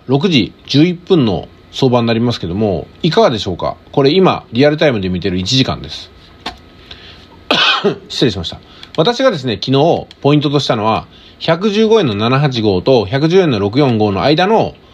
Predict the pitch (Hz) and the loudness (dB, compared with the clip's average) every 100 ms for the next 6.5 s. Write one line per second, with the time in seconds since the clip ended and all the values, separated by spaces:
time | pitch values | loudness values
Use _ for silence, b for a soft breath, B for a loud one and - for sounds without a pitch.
0 | B B B - - 143 214 226 208 240 | B B B -10 0 2 2 2 2 2
1 | 160 - - _ - 160 - 160 104 95 | 0 -2 -14 _ -2 0 0 -2 -4 -4
2 | - 131 104 64 - 156 233 226 214 - | 0 2 2 -2 -2 2 6 6 4 0
3 | - - - - - - 160 208 220 202 | -8 -20 -20 -20 -8 2 4 4 2 2
4 | 127 117 101 - 147 147 92 - - 120 | 4 2 0 0 2 2 0 -8 -4 0
5 | 160 175 190 160 - 123 123 165 180 101 | 2 2 2 0 -2 -4 -2 -2 -2 -6
6 | 80 71 - - - | -6 -8 -12 -14 -16